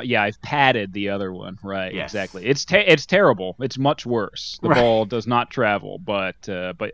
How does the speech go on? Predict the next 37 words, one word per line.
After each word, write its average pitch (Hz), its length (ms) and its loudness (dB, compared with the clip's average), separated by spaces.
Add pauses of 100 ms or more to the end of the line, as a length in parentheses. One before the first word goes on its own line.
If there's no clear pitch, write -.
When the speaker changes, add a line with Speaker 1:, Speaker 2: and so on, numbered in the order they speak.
Speaker 1:
I, 120 140 2 (120)
the, 120 140 -2 (260)
on 113 160 -2
the 107 80 -4
pro-, 160 240 -4
<laughs> 156 120 0
on 160 100 0
the 120 180 4 (140)
positive 147 440 -2
side, 98 280 -4
I 98 80 -6
can 110 120 -10
bring 117 200 -6
it 101 80 -10
to 101 40 -16
the 101 120 -10
library 95 480 -6
with 95 200 -6
me. 92 300 -12
Yeah. 107 320 -4 (1120)
Um, 123 720 2
you 160 160 6
know, 139 240 6
because 131 320 -2
I 127 100 4
love 123 280 2
to. 131 260 -2
<laughs> - 60 -12 (1120)
It's 139 160 -4
so 120 240 -4
funny, 104 440 -8
the 110 180 -4
idea 110 320 -2
of, 107 80 -6
like, 107 140 -6 (240)
somebody, 160 360 0
like, 113 440 -2